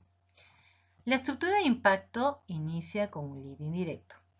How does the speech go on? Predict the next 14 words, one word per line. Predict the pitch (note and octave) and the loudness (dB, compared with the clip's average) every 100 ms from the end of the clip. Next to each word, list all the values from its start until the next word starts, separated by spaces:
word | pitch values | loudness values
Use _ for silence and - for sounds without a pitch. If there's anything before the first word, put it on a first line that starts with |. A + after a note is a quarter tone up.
| _ - _ _ _ _ _ - | _ -20 _ _ _ _ _ -4
Este | A3+ A#3+ D4 | -2 2 4
lead | B3+ | 6
indirecto | A#3 A3 F3+ G#3+ C#4 - D#4 E4 - | 6 6 4 4 2 6 6 6 0
puede | F3+ F3 | 0 0
ser | F3 E3 D#3 | -2 -4 -4
descriptivo, | D3+ - - - A#3 C4 C4+ C#4 C4+ | -8 -12 -14 -2 0 4 4 4 2
anecdótico, | E3+ D3 C#3 E3 G3 G3+ A3+ - A3 | -4 -4 -4 0 0 0 -4 2 4
narrativo, | A3+ A#3+ A#3+ G3+ G3 B3 D4+ - - - - - _ | 6 4 2 2 2 2 -2 -10 -20 -20 -20 -20 _
y | - | 2
en | C#4+ C#4 | 4 6
él | B3 C4+ D#4 - _ _ _ _ _ _ | 6 6 0 -8 _ _ _ _ _ _
se | - G3+ | 0 4
nos | F#3 | 4
muestra | F3+ G3+ G#3 - A3+ A3+ | 4 4 4 4 6 6